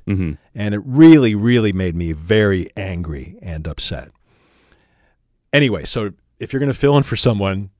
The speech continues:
Speaker 2: don't do that.
Speaker 1: <laughs>
Speaker 2: I mean, there's a competitive nature, so, I mean, it's kind of encouraged in some ways,
Speaker 1: Yeah.
Speaker 2: right?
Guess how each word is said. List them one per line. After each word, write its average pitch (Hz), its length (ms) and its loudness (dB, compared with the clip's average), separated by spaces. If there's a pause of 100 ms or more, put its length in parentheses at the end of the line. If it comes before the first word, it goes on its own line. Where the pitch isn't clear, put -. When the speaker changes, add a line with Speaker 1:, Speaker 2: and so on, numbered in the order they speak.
(420)
Speaker 2:
don't 117 240 -2
do 123 180 0
that. 110 760 0 (260)
Speaker 1:
<laughs> - 300 -20
Speaker 2:
I 147 80 -4
mean, 170 160 4
there's 165 160 2
a - 40 -2
competitive 170 560 0
nature, 165 320 -2
so, 107 220 -4
I 113 80 -2
mean, 131 140 -2
it's 135 120 -4
kind 233 200 -2
of 190 60 -2
encouraged 202 520 -6
in 80 80 -12
some 80 240 -12
ways, 69 240 -14
Speaker 1:
Yeah. 117 200 -2
Speaker 2:
right? - 100 -8